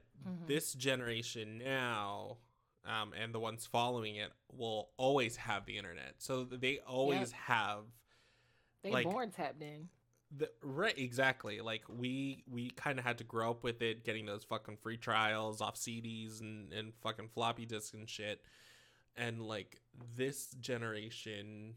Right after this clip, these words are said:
Speaker 2: coming up and following forward are always gonna have it. So they, they, and this is such a boomer thing for me to say, is the fact that, like, they won't understand what it's like to ha-,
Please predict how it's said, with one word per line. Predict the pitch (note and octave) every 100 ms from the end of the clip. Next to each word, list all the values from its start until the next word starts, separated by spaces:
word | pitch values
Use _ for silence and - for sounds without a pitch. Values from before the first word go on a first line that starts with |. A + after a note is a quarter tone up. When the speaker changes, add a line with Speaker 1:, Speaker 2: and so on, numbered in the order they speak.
| - -
Speaker 2:
coming | B2+ A2+ A2
up | B2 D3+ C#3+ C3+
and | A2+ A2
following | - A#2+ A#2+ A#2 A2 A2+
forward | C3+ C3+ B2+ A#2+ A2+ A2 A#2 - -
are | A2+
always | A#2 A#2+ A2+
gonna | G#2+ G2+
have | - - G3 C#3 A2
it. | F#2
So | - A#2+
they, | A#2 A2+ G2+ _ B2+
they, | B2+ B2+ C3 B2+ A#2+ _ _ _ _ _ _ -
and | C3 A2+
this | A#2
is | -
such | A2+
a | A2
boomer | G2+ G2+ G#2
thing | A2 G#2+
for | A2+
me | A2 G#2+
to |
say, | A2 G#2+ G#2+
is | A2 A2+
the | A#2
fact | A2 G#2+ A#2
that, | G#2+ A2
like, | G#2+ A2+
they | B2 B2
won't | B2 B2+
understand | B2 B2 A#2+ B2
what | A#2
it's | A#2 A#2
like | A2 -
to | A#2+
ha-, | A#2+